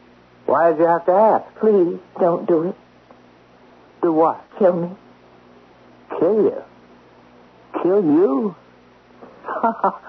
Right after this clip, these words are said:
Speaker 1: Now, why would I want to kill you?
Speaker 2: Because I'm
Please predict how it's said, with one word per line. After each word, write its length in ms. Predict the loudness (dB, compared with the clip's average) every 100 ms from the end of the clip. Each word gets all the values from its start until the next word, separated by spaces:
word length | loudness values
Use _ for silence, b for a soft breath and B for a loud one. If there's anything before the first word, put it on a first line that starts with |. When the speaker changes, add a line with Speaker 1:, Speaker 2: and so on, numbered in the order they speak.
| B B B B -16 -2
Speaker 1:
Now, 180 | 2 4
why 180 | 4 4
would 100 | 4
I 100 | 4
want 300 | 4 2 2
to 60 | 2
kill 160 | 2 2
you? 120 | 0 -8 -8
Speaker 2:
Because 520 | -8 -4 -2 -2 0 -2
I'm 320 | -2 -4